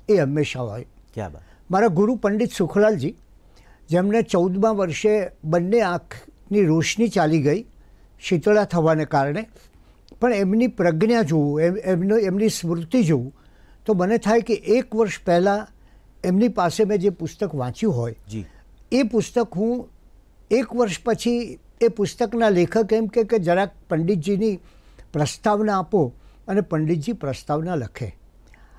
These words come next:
Speaker 1: આ જોઈ અને મેં એક અપંગના ઓજસ નામનું પુસ્તક લખ્યું, ગુજરાતીમાં, હિન્દીમાં અને અંગ્રેજીમાં.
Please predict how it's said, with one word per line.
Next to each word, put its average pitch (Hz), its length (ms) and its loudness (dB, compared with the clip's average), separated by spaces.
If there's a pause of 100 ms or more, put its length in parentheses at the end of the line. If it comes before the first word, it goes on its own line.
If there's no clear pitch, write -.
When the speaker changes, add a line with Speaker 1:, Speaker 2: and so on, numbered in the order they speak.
(140)
Speaker 1:
આ 208 120 0
જોઈ 233 340 2
અને 226 240 2
મેં 220 180 2
એક 240 260 2
અપંગના 220 460 2
ઓજસ 185 520 0
નામનું 156 300 0
પુસ્તક 147 420 -6
લખ્યું, 143 320 -2 (800)
ગુજરાતીમાં, 185 760 0 (260)
હિન્દીમાં 180 420 2
અને 226 100 -2
અંગ્રેજીમાં. 127 720 0